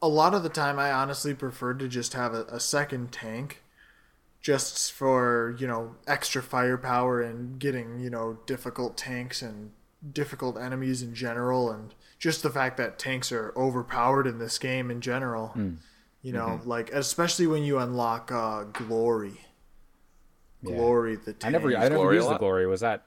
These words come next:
Speaker 2: was it good?
Speaker 1: Ah, it was really fast. It could go
Speaker 3: I used
Speaker 1: really
Speaker 3: it a few
Speaker 1: far.
Speaker 3: times.
Speaker 1: It was fast, and, uh,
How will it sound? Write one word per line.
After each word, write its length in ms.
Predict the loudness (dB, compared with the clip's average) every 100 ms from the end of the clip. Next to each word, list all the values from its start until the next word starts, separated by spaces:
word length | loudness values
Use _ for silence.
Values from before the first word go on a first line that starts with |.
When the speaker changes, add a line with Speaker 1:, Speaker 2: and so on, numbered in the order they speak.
| -8
Speaker 2:
was 140 | -4
it 100 | -2
good? 260 | -2 -4 -4 -2
Speaker 1:
Ah, 320 | 0 2 2
it 80 | 6
was 200 | 8 6 4
really 260 | 8 8
fast. 520 | 6 2 2 2 0
It 80 | 0
could 180 | 0 4
go 220 | 6 8
Speaker 3:
I 80 | 8
used 60 | 8
Speaker 1:
really 140 | 6
Speaker 3:
it 20 | 4
a 40 |
few 60 | 4
Speaker 1:
far. 260 | 4 4
Speaker 3:
times. 220 | 2 -4 -8
Speaker 1:
It 40 |
was 120 | -8
fast, 600 | -8 0 2 2 2 -4
and, 380 | -4 -4 -2 0
uh, 380 | 2 2 2